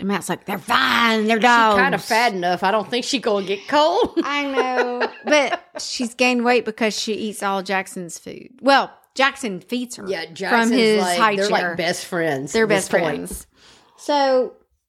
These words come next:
Speaker 1: I put them to bed, and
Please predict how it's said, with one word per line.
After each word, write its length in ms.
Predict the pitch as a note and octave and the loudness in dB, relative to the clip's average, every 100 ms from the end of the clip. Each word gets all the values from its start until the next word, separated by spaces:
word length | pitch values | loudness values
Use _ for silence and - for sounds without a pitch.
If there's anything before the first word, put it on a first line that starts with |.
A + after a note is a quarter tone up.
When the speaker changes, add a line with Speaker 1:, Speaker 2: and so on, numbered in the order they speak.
| _ _ _ _ _ _ _ - - _ - | _ _ _ _ _ _ _ -20 -20 _ -4
Speaker 1:
I 320 | A3+ A3 A3 | 0 0 0
put 180 | C#4 C4 | -2 -2
them 160 | C#4+ C#4 | -2 -2
to 80 | |
bed, 340 | A3 G3+ G3 G3 | 0 0 0 -2
and 440 | - G3 F#3 E3+ | -2 0 0 -4